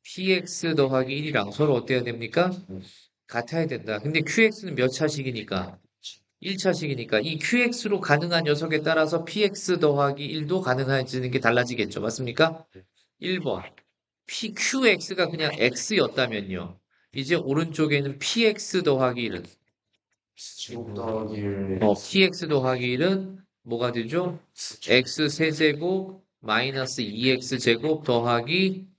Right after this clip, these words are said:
Speaker 1: 얼마? X 마이너스 이인데 이 플러스 일이 넘어오니까 얘는 마이너스 삼이 돼서 피엑스 하나가 완성됐죠? 두 번째, 큐엑스가 X 마이너스 이일 수 있죠? 그러면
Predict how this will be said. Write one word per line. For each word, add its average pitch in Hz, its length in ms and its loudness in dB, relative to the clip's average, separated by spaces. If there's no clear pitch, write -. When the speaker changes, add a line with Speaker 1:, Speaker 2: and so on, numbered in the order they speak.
Speaker 1:
얼마? 139 520 -4
X 120 580 0
마이너스 120 580 0
이인데 120 320 2
이 107 220 2
플러스 170 340 0
일이 143 120 -4
넘어오니까 120 560 2
얘는 165 340 2
마이너스 117 680 0
삼이 180 360 -6
돼서 110 340 -2
피엑스 175 280 0
하나가 156 220 2
완성됐죠? 131 880 0
두 170 140 -8
번째, 117 500 -2
큐엑스가 214 760 0
X 170 260 0
마이너스 147 480 0
이일 143 380 0
수 147 160 -2
있죠? 123 480 0
그러면 156 580 2